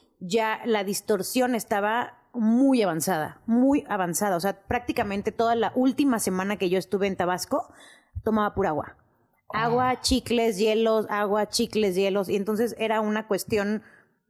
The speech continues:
Speaker 1: m-, muy rutinaria, mucho café, porque aparte también era muy diurético. Empecé a fumar muchísimo, porque aparte el cigarro también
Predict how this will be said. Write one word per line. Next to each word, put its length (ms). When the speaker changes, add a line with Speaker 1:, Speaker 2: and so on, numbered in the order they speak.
Speaker 1:
m-, 180
muy 340
rutinaria, 760
mucho 380
café, 480
porque 180
aparte 280
también 680
era 180
muy 280
diurético. 680
Empecé 280
a 40
fumar 560
muchísimo, 800
porque 200
aparte 320
el 100
cigarro 480
también 500